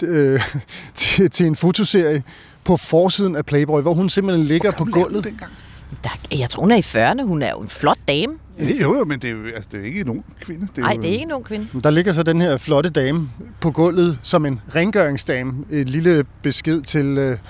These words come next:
Speaker 1: ja, manden og til omgivelserne om, at nu må hun, <laughs> efter at være blevet fraskilt, ligge og gøre rent for at have
Speaker 2: Stephanie,
Speaker 1: penge til
Speaker 2: hvorfor
Speaker 1: dagen og
Speaker 2: gør
Speaker 1: vejen.
Speaker 3: Men det gør hun jo for at ydmyge Jean-Marie Le Pen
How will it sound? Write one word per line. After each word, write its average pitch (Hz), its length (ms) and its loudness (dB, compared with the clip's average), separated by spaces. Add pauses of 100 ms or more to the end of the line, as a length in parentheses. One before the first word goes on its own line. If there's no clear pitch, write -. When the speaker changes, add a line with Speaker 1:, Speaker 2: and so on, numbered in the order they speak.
(120)
Speaker 1:
ja, 110 100 -2
manden 135 420 0
og 123 120 0
til 147 120 4
omgivelserne 135 500 0
om, 135 140 0
at 131 120 -2
nu 139 60 0
må 147 160 2
hun, 143 260 0 (460)
<laughs> - 440 -4
efter 160 300 4
at 180 60 0
være 160 120 2
blevet 143 160 0
fraskilt, 147 560 -4 (300)
ligge 143 200 2
og 139 60 0
gøre 143 180 2
rent 135 200 0
for 156 80 0
at 139 60 4
have 131 100 2
Speaker 2:
Stephanie, 190 120 0 (100)
Speaker 1:
penge 147 80 0
til 180 120 0
Speaker 2:
hvorfor 147 100 4
Speaker 1:
dagen 220 120 0
og 143 60 0
Speaker 2:
gør 139 80 4
Speaker 1:
vejen. 139 160 -6 (480)
Speaker 3:
Men 208 80 0
det - 180 -2
gør 220 180 4
hun 320 200 -6
jo 294 100 -4
for - 200 -2 (140)
at 277 80 -4 (100)
ydmyge 302 440 0 (120)
Jean-Marie 214 260 0
Le 214 100 0
Pen 269 280 0